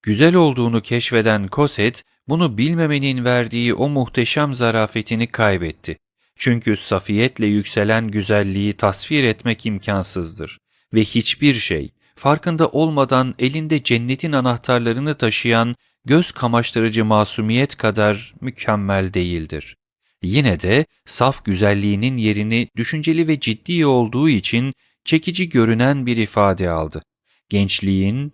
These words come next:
masumiyetin, güzelliğin tüm sevinçleriyle dolan benliğinden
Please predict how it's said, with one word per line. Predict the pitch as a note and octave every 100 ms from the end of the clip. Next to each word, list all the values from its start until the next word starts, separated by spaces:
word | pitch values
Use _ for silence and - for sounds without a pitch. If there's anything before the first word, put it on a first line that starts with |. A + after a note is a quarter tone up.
| -
masumiyetin, | F#2+ G2 - G#2+ G#2+ G#2+ G2+ - G#2+ A#2 - _ _
güzelliğin | A2 A2+ D3 D3 D3 D3+ D3 C#3 -
tüm | F3+ F3 D#3+
sevinçleriyle | - A#2 B2 - A2 C3 D#3+ C#3+
dolan | B2+ A2+ A2 G#2+
benliğinden | G#2+ A2 G#2+ G#2+ G#2+ G2 G#2 A2+